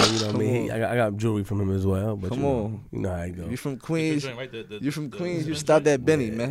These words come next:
Speaker 1: yeah, yeah.
Speaker 3: Did you get the Spin joint,
Speaker 2: You
Speaker 3: man?
Speaker 2: from
Speaker 1: Yeah,
Speaker 2: Queens? You
Speaker 1: yeah,
Speaker 2: stopped
Speaker 1: yeah.
Speaker 2: at Benny, man.
Speaker 3: <laughs>
Speaker 2: You feel
Speaker 1: Yeah.
Speaker 2: me?
Speaker 1: S-, so the question I have for you is that now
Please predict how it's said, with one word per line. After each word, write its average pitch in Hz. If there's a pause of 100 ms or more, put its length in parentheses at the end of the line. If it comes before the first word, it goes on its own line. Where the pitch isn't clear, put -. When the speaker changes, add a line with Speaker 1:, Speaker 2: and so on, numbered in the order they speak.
Speaker 1:
yeah, -
yeah. 85 (160)
Speaker 3:
Did -
you 117
get 127
the 127
Spin 143
joint, 143
Speaker 2:
You 143
Speaker 3:
man? 127
Speaker 2:
from 107
Speaker 1:
Yeah, 196
Speaker 2:
Queens? 175
You 160
Speaker 1:
yeah, 151
Speaker 2:
stopped 156
Speaker 1:
yeah. 151
Speaker 2:
at 131
Benny, 143
man. 120
Speaker 3:
<laughs> - (440)
Speaker 2:
You 127
feel -
Speaker 1:
Yeah. 92
Speaker 2:
me? 107 (840)
Speaker 1:
S-, - (180)
so 202
the 165
question 247
I 214
have 156
for -
you 117
is 101
that 98
now 147